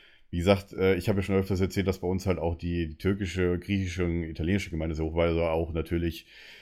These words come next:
Wir haben auch viel Italienisch, tatsächlich so ein paar Wörter immer gesprochen gehabt oder, oder, oder immer so ein bisschen mitgekriegt gehabt. Und ich muss sagen, äh, damals, äh, konnten alle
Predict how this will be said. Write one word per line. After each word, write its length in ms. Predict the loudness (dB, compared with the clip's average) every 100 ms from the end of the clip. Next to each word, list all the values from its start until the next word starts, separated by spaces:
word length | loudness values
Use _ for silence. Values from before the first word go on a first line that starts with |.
| -20 -20 _ _
Wir 240 | 4 10 10
haben 100 | 10
auch 140 | 8
viel 320 | 6 6 8
Italienisch, 720 | 8 6 8 8 10 10 8 6
tatsächlich 500 | 6 8 6 6 2
so 120 | 2
ein 80 | 2
paar 200 | 2 8
Wörter 300 | 10 10 8
immer 220 | 8 6
gesprochen 540 | 4 2 4 6 6
gehabt 380 | 8 8 8 4
oder, 240 | 2 4 6
oder, 520 | 6 6 6 4 2
oder 720 | 2 2 2 0 -2 -4 0
immer 180 | 4 4
so 80 | 4
ein 60 |
bisschen 200 | 2 0
mitgekriegt 420 | -2 -2 -2 -4 2
gehabt. 320 | 4 2 -2 -20 -20 -20 -20 -20 _ _ _ -2
Und 80 | 2
ich 80 |
muss 160 | 2 6
sagen, 420 | 10 10 8 4
äh, 720 | 2 4 6 8 6 6 4 0 -6
damals, 640 | 4 6 8 6 2 0
äh, 300 | 2 4 4
konnten 380 | 2 2 2 0
alle 520 | 2 2 2 2 -2